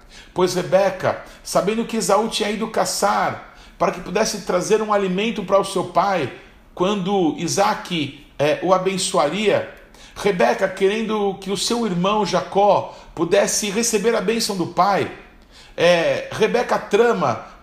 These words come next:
para enganar o seu marido, para que Jacó enganasse o seu pai. E mesmo Jacó com temor, ele acaba atendendo às palavras da mãe e se apresenta diante do seu pai, que estranha a sua voz,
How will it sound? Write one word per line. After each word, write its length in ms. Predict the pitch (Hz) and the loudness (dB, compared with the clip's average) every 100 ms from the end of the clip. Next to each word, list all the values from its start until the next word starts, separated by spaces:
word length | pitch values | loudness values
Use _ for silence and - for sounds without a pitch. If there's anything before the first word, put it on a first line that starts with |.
| - | -4
para 240 | 185 202 | 2 2
enganar 500 | 220 226 208 196 226 | 2 0 0 0 0
o 60 | 214 | 0
seu 180 | - 196 | 0 -2
marido, 520 | 170 147 208 180 139 | -2 -2 -2 -2 -4
para 180 | 135 170 | -4 -6
que 420 | - 202 190 156 | -4 -4 -2 -2
Jacó 340 | 139 180 220 | 0 0 0
enganasse 460 | 233 202 196 220 220 | 0 0 0 -2 -4
o 60 | 196 | -4
seu 160 | 180 | -4
pai. 480 | 143 170 190 180 127 - - - - | -2 0 2 0 -4 -12 -20 -20 -8
E 60 | 156 | 0
mesmo 320 | 220 240 233 | 2 2 0
Jacó 300 | 214 - 233 | 0 2 0
com 200 | 233 233 | 0 -4
temor, 400 | 214 185 202 240 | -2 0 2 2
ele 140 | 185 | 0
acaba 720 | 170 - 220 190 208 180 - - | -2 0 0 4 4 4 0 -4
atendendo 960 | 156 - 208 180 196 247 240 170 151 | -4 -2 -4 -2 -2 -2 -2 0 0
às 140 | 107 - | 0 -2
palavras 460 | 175 185 202 202 | 0 0 0 -2
da 120 | 147 147 | -2 -2
mãe 380 | 165 196 202 - - - - | 0 0 -2 -8 -20 -18 -8
e 80 | |
se 100 | 160 | 0
apresenta 460 | 220 220 220 254 247 | 0 2 -2 -2 -4
diante 240 | 190 233 | -2 -2
do 100 | 226 | -4
seu 180 | 214 202 | -2 -2
pai, 280 | 190 - 233 | 2 0 0
que 100 | - | -2
estranha 520 | - - 226 269 302 | -4 0 0 2 0
a 40 | 226 | -2
sua 260 | - 196 | 2 0
voz, 600 | 131 160 196 180 - - | 2 4 4 4 -2 -10